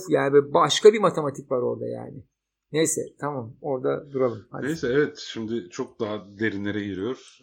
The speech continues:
Speaker 2: Ben demek istediğini neyse anladım ama artık uzatmayacağım.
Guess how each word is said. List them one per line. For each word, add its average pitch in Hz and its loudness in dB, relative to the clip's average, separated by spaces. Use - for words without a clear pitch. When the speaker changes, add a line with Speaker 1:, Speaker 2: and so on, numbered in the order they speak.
Speaker 2:
Ben 147 -2
demek 156 2
istediğini 135 -8
neyse 117 -6
anladım 117 -6
ama 113 -6
artık 101 -12
uzatmayacağım. 87 -8